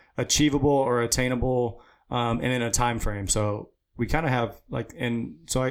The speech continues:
I feel like we hit ours relevant to, like, our lifestyle, stuff like that, in, in a time frame. So I think we've kind of put a good smart goal, which is, I think, what y'all should do. The problem is, somebody will say something like, "I'm gonna eat healthier in twenty twenty-one."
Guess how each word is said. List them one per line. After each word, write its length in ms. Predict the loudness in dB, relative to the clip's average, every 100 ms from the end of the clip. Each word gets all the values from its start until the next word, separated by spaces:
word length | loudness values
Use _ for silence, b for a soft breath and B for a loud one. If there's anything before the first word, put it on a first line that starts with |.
| 0
I 60 |
feel 160 | 0 0
like 60 | 2
we 100 | 2
hit 160 | 2
ours 240 | 2 0 0
relevant 580 | 2 2 0 -2 -4 0
to, 100 | 0
like, 160 | 0
our 120 | -2
lifestyle, 520 | -2 -2 0 0 0 -2
stuff 180 | -4
like 120 | -4 -4
that, 180 | -6 -8
in, 340 | -10 -12 -14 -12
in 140 | -6 -4
a 60 |
time 260 | -2 -2 -2
frame. 220 | -4 -2
So 280 | 0 0 -2 B B B B B
I 20 |
think 160 | 0 2
we've 160 | 0 2
kind 100 | 0
of 80 | 2
put 140 | 2
a 40 | 2
good 200 | -2 0
smart 460 | 2 4 2 2
goal, 260 | 0 2 2
which 160 | 2 0
is, 80 |
I 60 | 0
think, 160 | 0 0
what 140 | -2
y'all 180 | 0 0
should 180 | -2 -2
do. 240 | 0 -2 -4 B B B
The 80 | 0
problem 260 | 2 2 2
is, 60 |
somebody 260 | 2 4 4
will 40 | 4
say 40 | 2
something 220 | 0 -2
like, 160 | -2 -2 -6 -6 -8
"I'm 220 | -2 0
gonna 140 | 0 0 -2
eat 80 | 0
healthier 640 | 2 0 0 -6 -8 -12
in 140 | -6
twenty 300 | -2 -2 -2
twenty-one." 600 | -4 -6 -8 -14 -14 -14